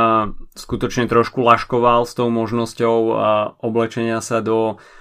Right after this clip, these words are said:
žltého dresu, avšak, e, Van der Poel si všetko postrážil.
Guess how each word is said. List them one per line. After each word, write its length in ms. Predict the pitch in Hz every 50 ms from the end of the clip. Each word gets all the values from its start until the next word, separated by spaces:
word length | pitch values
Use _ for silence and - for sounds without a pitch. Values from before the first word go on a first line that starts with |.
| - _ _ -
žltého 400 | 98 113 117 110 - 123 110 120
dresu, 480 | 110 113 110 113 110 - 127 120 120 113
avšak, 280 | 104 - - 113 110 -
e, 60 | 117 113 110 107 -
Van 160 | - 113 110
der 240 | 110 110 110 113 -
Poel 240 | - 117 113 113 113
si 160 | - 117 107
všetko 320 | - 120 110 - - 117
postrážil. 640 | - 113 104 - - 113 117 107 104 104 117 123 123